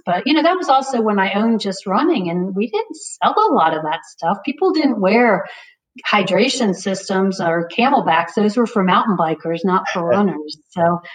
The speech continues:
Speaker 1: all of that has changed a whole lot.
Speaker 2: Right. So, like, it, you did Uari forty. So what did that look like so far as, like, you know, it, you're, you know, you don't have the handhelds, you don't have, you know, so what did you guys do instead? Just w-, depend on the aid stations?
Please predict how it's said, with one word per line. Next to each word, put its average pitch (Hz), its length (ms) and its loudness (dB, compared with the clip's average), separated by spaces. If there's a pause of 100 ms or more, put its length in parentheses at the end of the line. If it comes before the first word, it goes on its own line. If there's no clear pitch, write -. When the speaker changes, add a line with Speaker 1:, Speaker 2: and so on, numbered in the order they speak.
(220)
Speaker 1:
all 311 240 4
of 226 80 2
that 220 220 4
has - 160 -4
changed 170 460 -12
a 151 40 -12 (140)
whole 185 240 -6
lot. 147 380 -10 (220)
Speaker 2:
Right. 110 220 2 (140)
So, 165 300 -2
like, 135 360 0
it, 120 220 0
you 127 160 0
did 143 160 -2
Uari 117 360 2
forty. 92 460 -4 (120)
So 127 180 0 (180)
what 123 200 0
did 123 160 -2
that 127 200 -4
look 98 200 -2
like 90 220 2
so 107 180 -2
far 107 260 4
as, 98 240 2
like, 95 380 -4
you 101 160 -12
know, 90 180 0
it, 95 260 -4
you're, 98 420 -2 (580)
you 98 100 -8
know, 82 220 0
you 95 100 -8
don't 123 200 2
have 104 180 2
the 95 60 0
handhelds, 95 580 0
you 98 60 -8
don't 101 180 4
have, 98 240 0 (120)
you 95 120 0
know, 85 140 -2
so 95 240 -2 (240)
what 113 120 2
did 117 160 -2
you 104 60 -4
guys 101 240 2
do 104 160 -2
instead? 101 380 0
Just 101 180 -6
w-, - 180 -10
depend 110 360 0
on 98 180 0
the 92 320 -4
aid 120 180 2
stations? 123 480 -2